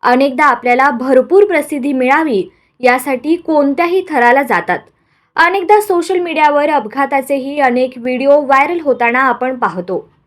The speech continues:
जे समोर येताच काही क्षणात लाखो व्ह्यूज आणि लाईक्स मिळवतात. बऱ्याचदा अपघात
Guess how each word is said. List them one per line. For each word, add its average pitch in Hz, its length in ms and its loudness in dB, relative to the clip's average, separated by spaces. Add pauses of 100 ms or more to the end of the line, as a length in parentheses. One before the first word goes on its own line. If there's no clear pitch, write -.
(300)
जे 285 120 0
समोर 269 360 0
येताच 302 400 -2 (140)
काही 302 280 -2
क्षणात 285 380 -2 (260)
लाखो 311 420 2
व्ह्यूज 320 340 0
आणि 320 260 -4
लाईक्स 285 340 -2
मिळवतात. 202 440 0 (460)
बऱ्याचदा 247 520 0
अपघात 247 600 0